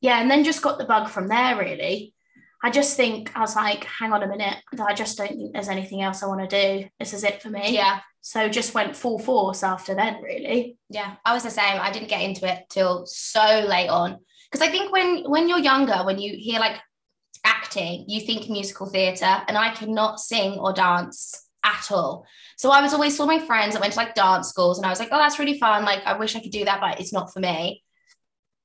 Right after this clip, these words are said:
Speaker 2: And I guess, you know, I, I grew up, well, I, I say I'm from East London, it's more Essex, you know, I was born in East London, raised in Essex, you know, in a little village, very similar to Sam. Everyone knows each other, very green. But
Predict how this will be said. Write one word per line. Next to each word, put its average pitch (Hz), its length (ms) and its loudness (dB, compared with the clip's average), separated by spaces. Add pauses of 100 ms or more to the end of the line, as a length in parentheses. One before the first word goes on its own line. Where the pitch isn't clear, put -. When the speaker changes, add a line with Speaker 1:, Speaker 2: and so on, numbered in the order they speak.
(140)
Speaker 2:
And 262 100 2
I 262 80 2
guess, 285 420 -2
you 262 100 0
know, 226 340 0
I, - 240 0
I 302 160 6
grew 330 180 4
up, - 260 4 (580)
well, - 160 2
I, 277 220 0
I 294 80 0
say 339 200 2
I'm 311 80 2
from 269 120 2
East 247 220 -2
London, 220 260 0
it's 226 180 -2
more 277 180 6
Essex, - 520 -2
you 196 80 -4
know, 185 60 2 (180)
I 202 180 2 (260)
was 214 160 -4
born 277 240 6
in 233 100 2
East 196 180 0
London, 190 480 2
raised 190 300 2
in 185 80 -6
Essex, - 500 -4
you 190 60 -4
know, 175 120 0
in 196 160 -2
a 196 60 2
little 190 220 2
village, 165 320 0
very 190 220 2
similar 185 320 -4
to - 120 -12
Sam. 175 420 2 (320)
Everyone 214 260 4
knows 190 240 2
each 180 180 -2
other, 180 200 4
very 190 240 2
green. 175 600 2 (360)
But 196 200 6